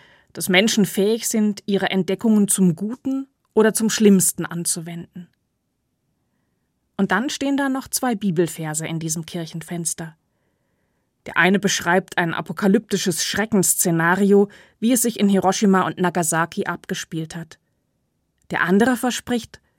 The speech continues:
„Es sollen wohl Berge weichen und Hügel hinfallen, aber meine Gnade soll nicht von dir weichen, und der Bund meines Friedens soll nicht hinfallen,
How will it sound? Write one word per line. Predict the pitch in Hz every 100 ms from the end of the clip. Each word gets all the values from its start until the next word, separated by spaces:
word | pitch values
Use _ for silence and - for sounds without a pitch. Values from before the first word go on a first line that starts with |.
| _ _ _ _ _ _ _ -
„Es | -
sollen | 190 185 180
wohl | 180 175
Berge | 160 165 185 190 160
weichen | 156 202 220 190
und | - 175 160
Hügel | - 220 208
hinfallen, | 185 180 175 175 165 170 165 - _ _ _ _ _ _ _
aber | 160 185
meine | 180 175 165
Gnade | 170 165 185 233
soll | 226 220
nicht | 220 220 -
von | - 170 160
dir | 160
weichen, | 156 156 156 165 160 _ _ _ _ _ _
und | 175
der | 160
Bund | 156 190 202
meines | 196 175 170 -
Friedens | - 175 185 208 185 -
soll | - 196 190
nicht | 202 - -
hinfallen, | - 165 160 165 160 160